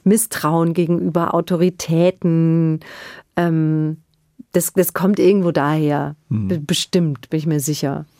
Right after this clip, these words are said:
Speaker 2: Und was gibt dir das Gefühl, das ist nicht vergeblich, was ich tue? Das, das, das lohnt sich, das, ähm, diese, diese Wi-, Widerspenstigkeit rauszulassen, aufzuschreiben, immer wieder, immer
Speaker 1: Es macht
Speaker 2: wieder.
Speaker 1: Spaß.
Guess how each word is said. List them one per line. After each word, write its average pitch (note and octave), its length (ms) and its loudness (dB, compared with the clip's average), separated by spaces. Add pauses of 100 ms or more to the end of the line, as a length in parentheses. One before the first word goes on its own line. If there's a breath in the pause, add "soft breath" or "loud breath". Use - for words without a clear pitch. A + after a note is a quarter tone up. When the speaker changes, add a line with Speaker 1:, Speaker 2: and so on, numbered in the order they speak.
(360 loud breath)
Speaker 2:
Und B2+ 120 -2
was B2 140 -2
gibt D#3 160 -6
dir D3+ 80 -6
das C3 160 -8
Gefühl, C#3 580 -4 (460)
das - 120 -12
ist - 140 -10
nicht C3+ 160 -4
vergeblich, A2+ 640 -6
was D3 140 -6
ich C#3 140 -10
tue? F#3 260 -4
Das, C#3 240 -6
das, - 240 -12
das B2+ 160 -6
lohnt A#2+ 260 2
sich, - 300 -6
das, - 800 -10
ähm, C3 480 -6 (1200)
diese, A#2+ 600 -4
diese A#2 240 -6
Wi-, B2 140 -6
Widerspenstigkeit B2 960 -4
rauszulassen, B2+ 680 -4
aufzuschreiben, A#2 840 -4
immer C#3+ 280 2
wieder, A#2+ 360 0
immer C#3 160 -2
Speaker 1:
Es C3+ 60 -6
macht A2 100 0
Speaker 2:
wieder. A2+ 160 0
Speaker 1:
Spaß. F3+ 340 -4